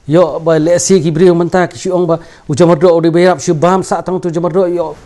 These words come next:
pang pada dak wi ke jing pang pada nang tu da fi bam palan. Ta kata ngos ong fi ke di bendon clinical trial. Ki balik research. Apa fi le research? Kemut pihak bandai yo ya ke permission ban le ya tu research. Pimla men si ong marwai ngan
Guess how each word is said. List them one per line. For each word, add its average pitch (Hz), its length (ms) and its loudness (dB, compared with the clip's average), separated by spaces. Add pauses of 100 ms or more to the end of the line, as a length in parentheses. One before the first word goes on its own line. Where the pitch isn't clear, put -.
(180)
pang 202 200 4
pada 214 160 4
dak 196 120 2
wi 226 120 2
ke 214 100 0
jing 190 140 -4
pang 214 180 -2
pada 208 120 -2
nang 220 180 0
tu 226 100 2
da 196 80 2
fi 151 120 -4
bam 156 200 0
palan. 110 220 -10 (1000)
Ta 156 80 -2
kata 180 200 2
ngos 185 180 0
ong 196 140 4
fi 190 100 -4
ke 175 80 0
di 165 80 -2
bendon 170 280 0
clinical 151 400 -4
trial. 104 240 -6 (400)
Ki 147 80 -4
balik 180 260 4
research. 165 500 0 (560)
Apa 156 200 -2
fi 156 140 -6
le 202 180 4
research? 202 560 0 (360)
Kemut 175 320 -2 (300)
pihak 151 340 -2
bandai 147 300 -2
yo 170 220 2
ya 151 180 0
ke - 80 -20
permission 143 560 -2 (340)
ban 131 140 -4
le 135 240 2
ya 127 100 -4
tu 117 160 -8
research. - 400 -12 (300)
Pimla 254 320 2
men 226 100 -2
si 247 120 -2
ong 214 120 2
marwai 196 320 4
ngan 185 160 2